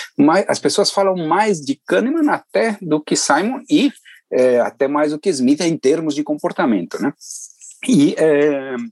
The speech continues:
é, essa, esse avanço, é, dele, das teorias, tudo que ele escreveu, tava muito focado desde o início em decisões tomadas em ambientes de incerteza.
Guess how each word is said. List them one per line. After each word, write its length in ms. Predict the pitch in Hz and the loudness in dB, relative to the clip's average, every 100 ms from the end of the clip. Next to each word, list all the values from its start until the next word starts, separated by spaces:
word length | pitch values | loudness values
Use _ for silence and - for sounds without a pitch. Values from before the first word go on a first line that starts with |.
| _ - - - - | _ -20 -20 -20 -4
é, 920 | 147 139 135 131 127 127 127 131 208 | 0 2 2 2 2 0 0 -2 -4
essa, 340 | 185 - 196 175 | -4 0 0 -2
esse 420 | 165 - - - | -4 -6 -6 -2
avanço, 760 | 185 143 143 180 160 - 127 127 | -2 0 0 0 -2 0 0 2
é, 220 | 131 127 131 | 0 0 -2
dele, 640 | 143 127 139 156 180 151 127 | -12 -12 -2 2 2 0 -6
das 220 | 110 - | -10 -4
teorias, 560 | 135 117 117 156 131 | 0 0 -2 0 -2
tudo 200 | - 160 | -2 -4
que 120 | 143 139 | -2 0
ele 80 | |
escreveu, 600 | 135 - 180 196 139 151 214 - - - - | -2 -4 -2 0 0 -2 -2 -12 -14 -16 -4
tava 200 | 220 262 | -2 0
muito 280 | 196 247 240 | 0 0 -2
focado 500 | - - - 147 143 | -4 -4 -2 -6 -4
desde 340 | 127 160 156 | -2 -2 0
o 20 | |
início 560 | 127 117 160 180 - - | 2 2 2 0 -4 -4
em 600 | 147 139 127 131 120 110 120 185 | 0 2 2 2 2 2 0 -2
decisões 680 | 143 - - 113 123 147 147 | -2 -2 0 0 2 0 0
tomadas 480 | - 123 139 139 143 | -2 0 0 -2 -4
em 140 | 135 | -8
ambientes 640 | 127 110 123 147 - 143 | -8 -2 0 -2 -4 -2
de 120 | 120 120 | 2 2
incerteza. 880 | 135 165 - 156 147 - 113 98 | 2 0 0 -2 -2 0 0 0